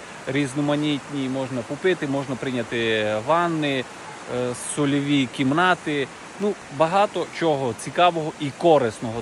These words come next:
для здоров'я, е, де ви зможете підлікуватися, оздоровитися. Будинок для відпочинку, екодім із соломи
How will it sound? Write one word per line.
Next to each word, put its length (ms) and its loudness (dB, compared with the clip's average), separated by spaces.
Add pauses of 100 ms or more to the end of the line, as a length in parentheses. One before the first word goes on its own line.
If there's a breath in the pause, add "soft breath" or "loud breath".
для 220 4
здоров'я, 580 0 (880)
е, 560 0
де 200 6
ви 260 2
зможете 480 -2
підлікуватися, 840 -2 (140)
оздоровитися. 840 -2 (300)
Будинок 520 4
для 280 4 (140)
відпочинку, 680 -4
екодім 560 0
із 160 -6
соломи 240 -2